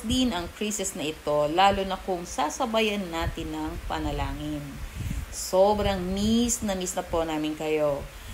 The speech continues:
I love T N H S. We love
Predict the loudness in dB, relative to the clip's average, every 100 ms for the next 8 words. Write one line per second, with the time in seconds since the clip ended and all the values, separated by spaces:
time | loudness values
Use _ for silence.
0 | -8 2 4 8 8 8 6 2 2 4
1 | 4 2 4 6 6 4 -4 -8 -12 -18
2 | -14 0 4 4 6 6 6